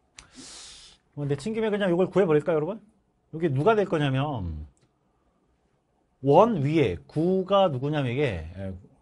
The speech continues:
원 누구, 누구의 원? Q가 이루는 자치인 원에 두 점을 연결한 선분 현의 길인 거야.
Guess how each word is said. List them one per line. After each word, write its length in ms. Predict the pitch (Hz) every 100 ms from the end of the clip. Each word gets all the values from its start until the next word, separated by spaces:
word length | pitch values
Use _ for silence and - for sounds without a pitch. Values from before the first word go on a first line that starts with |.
| _
원 240 | 120 165 156
누구, 420 | 131 147 120 131
누구의 320 | 123 151 175 147
원? 280 | 190 262 - _ _ _
Q가 300 | - 247 262
이루는 360 | 208 180 190 180
자치인 380 | 147 135 170 131
원에 640 | 123 139 - 107 78 76 _ _ _ _ _
두 160 | - 165
점을 200 | 233 202
연결한 400 | 147 170 190 190
선분 640 | - 294 285 277 262 233 -
현의 340 | - 320 330
길인 200 | 147 123
거야. 420 | 98 85 87 76